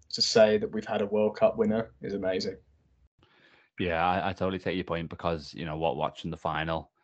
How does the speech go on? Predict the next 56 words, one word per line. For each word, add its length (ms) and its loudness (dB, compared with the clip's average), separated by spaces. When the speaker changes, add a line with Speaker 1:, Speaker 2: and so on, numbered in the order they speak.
Speaker 2:
I 80 2
was 140 -6
sort 320 -4
of 260 -8
almost, 560 -4
I 40 4
was 120 2
conflicted 500 2
because 360 4
I 40 6
wanted, 400 2
obviously, 540 -4
you 100 -12
know, 200 -6
it 60 -8
would, 140 -4
it 160 -8
was 100 -10
great 240 -4
to 60 -20
see 160 -8
Messi 320 -4
win 160 -4
the 60 -6
tournament, 420 -4
but 100 -4
also, 480 -2
you 100 -4
know, 160 -4
Konate 460 -2
was 120 -4
on 80 0
the 80 -4
other 120 -6
side, 360 0
so 140 -2
there, 160 -2
it 100 -4
was 120 -2
a 60 -2
little 180 -4
bit 140 -4
kind 200 -2
of 60 -10
conflicted 480 -6
there, 260 2
and 80 -6
we 80 -2
were 120 -2
all 120 0
just, 300 -10
we 80 -2
were 80 2
all, 240 -2
you 100 -6
know, 240 0